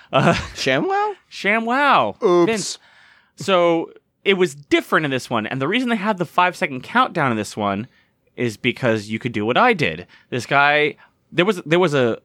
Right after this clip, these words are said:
Speaker 1: an exploit in Diablo two where you had to do a certain thing, you go to a certain place in the map, and you hit a certain amount of buttons, and whatever item you had,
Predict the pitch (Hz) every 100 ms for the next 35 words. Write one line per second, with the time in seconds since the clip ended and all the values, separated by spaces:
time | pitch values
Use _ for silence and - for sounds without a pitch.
0 | _ - 120 147 - - 85 - - _
1 | _ _ _ _ 107 98 104 95 95 90
2 | - 95 90 92 92 92 90 92 _ _
3 | _ - 147 156 151 131 - 180 175 165
4 | 147 _ - 156 151 151 120 127 151 143
5 | 170 113 127 - 127 123 131 117 113 113
6 | 113 107 95 95 92 _ _ _ _ 143
7 | - - 143 127 117 104 123 - 98 104
8 | 104 104 117 117 113 - 113 110 110 104
9 | 95 120 107 101